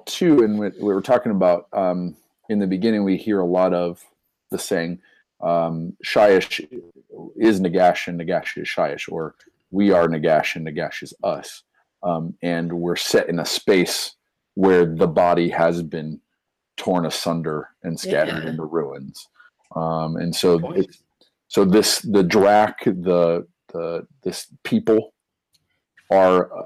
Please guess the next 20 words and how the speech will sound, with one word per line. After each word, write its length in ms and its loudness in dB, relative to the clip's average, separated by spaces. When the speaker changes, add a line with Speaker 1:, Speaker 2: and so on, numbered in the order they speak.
Speaker 1:
kind 200 0
of 100 2
a 40 0
representation 800 0
of, 320 -8
of 160 -6
where 180 -6
Nagash 480 -4
is 120 -20
at 100 -20
the 80 -16
moment. 260 -20
Speaker 2:
True, 140 -16
true. 260 -8
Hey, 320 -6
uh, 260 -4
speaking 300 -8
of 80 -4
people, 480 -6
let's, 500 -8